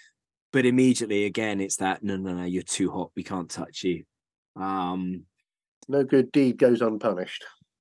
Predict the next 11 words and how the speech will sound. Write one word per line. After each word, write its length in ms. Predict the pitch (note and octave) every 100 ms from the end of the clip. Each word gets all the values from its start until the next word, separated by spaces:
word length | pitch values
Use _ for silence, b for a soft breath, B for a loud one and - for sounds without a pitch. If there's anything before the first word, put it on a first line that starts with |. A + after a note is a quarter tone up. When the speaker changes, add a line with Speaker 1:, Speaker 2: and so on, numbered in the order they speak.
| -
Speaker 1:
No, 200 | A#2+ -
yes, 440 | - G2 E2+ - G2
exactly. 760 | F2+ G#2 F2+ - - F2+ E2+ _ _ _ _ _ _ _ _ _ _ _ _ _ _ _ _ _ _
And 120 | A2+ A#2+
a 60 |
good 200 | A#2+ B2+
little 260 | A#2 A2+ A2+
reference 580 | A#2 - A#2 G#2 - -
in 200 | B2 A#2
that 200 | G#2+ G#2
letter 460 | G#2+ F#2+ G#2+ G2